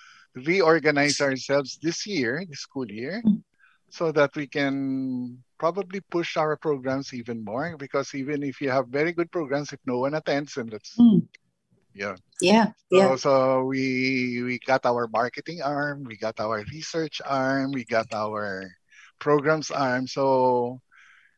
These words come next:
Speaker 1: um, you know, it's decentralized, so they, they can work on these things. Uh, you know, I don't have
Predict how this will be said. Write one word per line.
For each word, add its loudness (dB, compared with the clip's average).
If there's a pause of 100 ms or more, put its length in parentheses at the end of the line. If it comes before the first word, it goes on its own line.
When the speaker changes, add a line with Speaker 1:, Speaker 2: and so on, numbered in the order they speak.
(200)
Speaker 1:
um, 2 (240)
you -4
know, 0
it's -8 (160)
decentralized, -4
so -4
they, -6
they -10
can -8
work -6
on -10
these -16
things. -12 (160)
Uh, -14 (480)
you -12
know, -8
I -6
don't -6
have -4